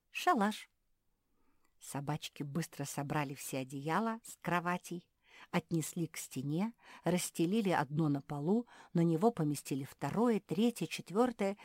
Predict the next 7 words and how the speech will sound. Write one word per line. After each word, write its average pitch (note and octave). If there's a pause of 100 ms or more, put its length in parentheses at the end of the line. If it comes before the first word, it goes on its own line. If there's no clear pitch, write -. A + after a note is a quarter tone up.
(200)
В -
результате E3+
получился F3+
многослойный D#3
пирог. D#3 (680)
"Идите G3+
сюда", F3